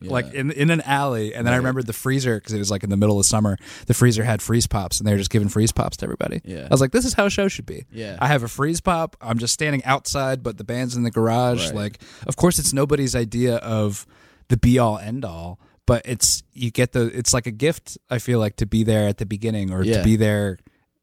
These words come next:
Speaker 2: And again, that's how something grows. Like, you
Speaker 1: Right,
Speaker 2: get to
Speaker 1: right,
Speaker 2: see,
Speaker 1: right.
Speaker 2: you know, they, they have to have that small thing. You have to play in front of fifteen people
Speaker 1: Yeah.
Speaker 2: to play in front of fifteen hundred people.
Speaker 1: Exactly.
Speaker 2: You can't just skip right to that.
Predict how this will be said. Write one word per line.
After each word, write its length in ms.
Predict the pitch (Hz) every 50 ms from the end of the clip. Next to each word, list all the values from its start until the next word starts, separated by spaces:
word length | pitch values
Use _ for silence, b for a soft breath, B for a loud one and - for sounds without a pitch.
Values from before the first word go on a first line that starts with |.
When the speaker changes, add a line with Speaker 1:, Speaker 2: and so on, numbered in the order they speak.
| _ _ -
Speaker 2:
And 180 | 120 117 -
again, 220 | 127 127 170 214 143
that's 160 | 123 127 -
how 80 | - 139
something 300 | - 135 120 - 127 117
grows. 360 | 107 131 147 120 80 - -
Like, 100 | 92 90
you 60 | 92 107
Speaker 1:
Right, 80 | 104 98
Speaker 2:
get 120 | 123 -
to 40 | 120
Speaker 1:
right, 100 | 110 95
Speaker 2:
see, 100 | - -
Speaker 1:
right. 180 | 104 - 92 -
Speaker 2:
you 60 | 131 117
know, 100 | 107 107
they, 180 | 101 110 107 113
they 140 | - 117 107
have 240 | - 117 117 95 -
to 80 | 120
have 180 | 113 120 113 107
that 160 | 98 104 110
small 260 | - - 104 92 92
thing. 180 | 92 - 92 98
You 100 | 104 110
have 180 | 113 127 131 -
to 80 | - 120
play 160 | - 120 117
in 60 | 113
front 140 | - 117 110
of 80 | 104 -
fifteen 340 | - 110 - - 110 107 101
people 280 | 113 113 104 - 107 107
Speaker 1:
Yeah. 200 | 104 95 80 85
Speaker 2:
to 140 | - -
play 120 | - 123 117
in 60 | 107
front 140 | - 113 107
of 60 | 98
fifteen 260 | - 104 - - 110 104
hundred 280 | 107 101 - 98 -
people. 280 | - - - - 69 85
Speaker 1:
Exactly. 460 | 101 104 110 104 101 110 104 - 127
Speaker 2:
You 40 | 127
can't 180 | 117 139 123 113
just 140 | 117 113 -
skip 300 | - - 123 107 - 113
right 240 | 107 101 101 92 _ _ _ -
to 160 | - 143 143 120
that. 240 | - 87 78 -